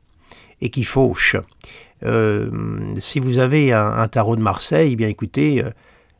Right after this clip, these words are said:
allez le prendre et puis, euh, sortez cet arcane, euh, de manière à ce que vous l'ayez sous les yeux pendant que je vais vous décrire ma, ma vision, euh, toute personnelle, hein, bien évidemment, euh, de cet arcane.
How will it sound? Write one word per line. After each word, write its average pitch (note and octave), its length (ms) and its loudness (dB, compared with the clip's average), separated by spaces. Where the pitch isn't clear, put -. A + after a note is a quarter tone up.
allez C#3+ 260 2
le B2+ 120 2
prendre D#3 480 2
et A#2+ 100 2
puis, B2 440 -2
euh, A2 140 0
sortez D#3+ 440 0
cet C3+ 220 -2
arcane, D3 580 -2
euh, - 220 -10
de A#2 140 -2
manière B2+ 440 2
à A#2 80 0
ce - 160 -4
que - 140 -4
vous G#2+ 160 -2
l'ayez A#2 500 0
sous - 180 -2
les A2+ 280 0
yeux C#3+ 180 2
pendant B2 340 0
que A#2+ 140 -4
je G2+ 100 -4
vais A#2+ 120 2
vous G#2 260 -4
décrire C#3 580 0
ma, G#2+ 600 0
ma B2+ 100 2
vision, B2 600 0
euh, D#3 60 -16
toute A#3 180 6
personnelle, C#3 600 0
hein, D#3+ 160 -2
bien A#2+ 160 0
évidemment, A2+ 600 0
euh, - 60 -6
de B2 180 2
cet F3 220 0
arcane. - 320 -4